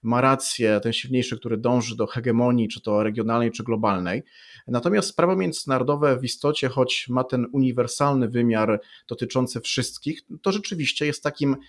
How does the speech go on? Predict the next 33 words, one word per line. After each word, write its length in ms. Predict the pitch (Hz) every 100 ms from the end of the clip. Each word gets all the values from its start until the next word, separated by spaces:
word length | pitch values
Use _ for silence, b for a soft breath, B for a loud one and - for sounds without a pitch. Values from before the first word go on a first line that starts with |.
| B
narzędziem, 640 | 123 127 123 131 143 143 139
które 580 | - - 135 131 131 123 B B _ _
pewnie 320 | 147 147 127
bardziej 540 | 120 135 143 123 123
ma 140 | 120 127
chronić 480 | - 131 123 113 -
tych 240 | 113 -
słabszych 760 | - - 135 139 - 120 - -
i 140 | 127
tych 240 | - 117 -
mniejszych, 760 | 120 127 123 107 - 190 190 -
czy 140 | -
średnich 560 | - 143 139 127 110 113
i 40 |
małych, 420 | 113 113 190 208 B B B -
przed 280 | - 202 139
właśnie 460 | 135 139 - 139
tymi, 380 | 131 117 117 117 B B
e, 260 | 113 107 113
większymi. 640 | 131 123 - 175 110 90 B B
E, 80 | 135
to 180 | - 147
jest 180 | 147
taka, 280 | 139 135 131
powiedziałbym, 560 | - 123 131 120 123 117
e, 180 | 104 120
idealistyczna 760 | 131 123 123 - 233 - 127
wersja, 440 | 113 110 - 170 -
ale 280 | 175 180 175 B _
pokazująca, 760 | 151 143 131 127 139 147 135
że 160 | 127 123
prawo 260 | 135 135
międzynarodowe, 800 | 127 123 - 117 110 113 117 123